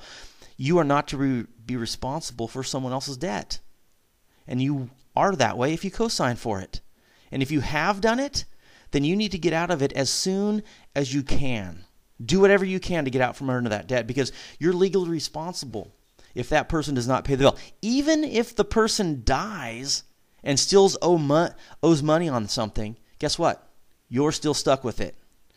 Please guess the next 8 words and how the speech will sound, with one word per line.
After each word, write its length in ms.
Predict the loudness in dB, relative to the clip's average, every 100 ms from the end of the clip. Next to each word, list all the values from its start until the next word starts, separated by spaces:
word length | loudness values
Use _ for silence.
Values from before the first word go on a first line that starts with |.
| -12
unless 500 | -4 0 2 2 0 -6 -18 -20 -6
somewhere 460 | -2 0 2 2
in 100 | 2
the 80 | -2
contract 600 | -2 -2 -2 -2 -4 -4
it's 120 | -6
written 240 | -2 -2 -2
that 220 | -4 -6